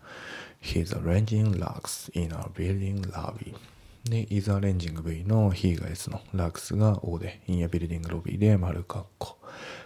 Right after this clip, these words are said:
彼は建物のロビーで敷物を配置している。ね、まあ、敷物、ラグ。まあ、これ日本語でもね、ラグって言ったりしますけど、これ敷物っていう意味ですね。まあ、実際写真に敷物ありますけど、それをアレンジング、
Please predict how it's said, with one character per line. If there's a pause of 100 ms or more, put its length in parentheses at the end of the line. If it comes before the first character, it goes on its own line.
彼
は
建
物
の
ロ
ビ
ー
で
敷
物
を
配
置
し
て
い
る。 (520)
ね、
ま
あ、
敷
物、 (100)
ラ
グ。 (200)
ま
あ、
こ
れ
日
本
語
で
も
ね、
ラ
グ
っ
て
言
っ
た
り
し
ま
す
け
ど、
こ
れ
敷
物
っ
て
い
う
意
味
で
す
ね。 (640)
ま
あ、
実
際
写
真
に
敷
物
あ
り
ま
す
け
ど、
そ
れ
を
ア
レ
ン
ジ
ン
グ、